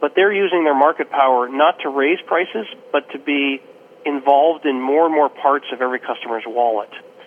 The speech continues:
So will Amazon be here to stay and, and be part of more and more parts of our lives? Yes, I, I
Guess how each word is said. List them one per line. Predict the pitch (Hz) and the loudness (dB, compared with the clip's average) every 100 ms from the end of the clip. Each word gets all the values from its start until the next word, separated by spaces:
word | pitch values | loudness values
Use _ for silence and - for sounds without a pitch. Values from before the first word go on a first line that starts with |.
| - - - - - | -20 -20 -20 -14 -2
So | 147 139 135 - | 0 2 0 0
will | 165 180 | 2 4
Amazon | 170 180 165 165 147 | 4 2 2 2 0
be | 143 | -6
here | 135 160 | -2 -2
to | 139 - | -2 -4
stay | 139 131 147 156 | -2 0 0 0
and, | 127 104 | -2 -4
and | 120 | -6
be | 131 127 127 123 - - - - | -4 -4 -6 -8 -16 -20 -20 -2
part | 147 147 | 0 2
of | 131 123 | -2 -2
more | 127 139 | 0 2
and | 139 | 2
more | 131 | 2
parts | 117 - 139 - | 0 -2 -4 -2
of | 131 | -2
our | 117 110 | -2 0
lives? | 107 113 143 175 - - - - - - - | 2 2 2 -2 -8 -16 -20 -20 -20 -20 -20
Yes, | - 147 185 - | -2 2 2 -2
I, | - 147 147 | 0 2 2
I | - 139 | 0 0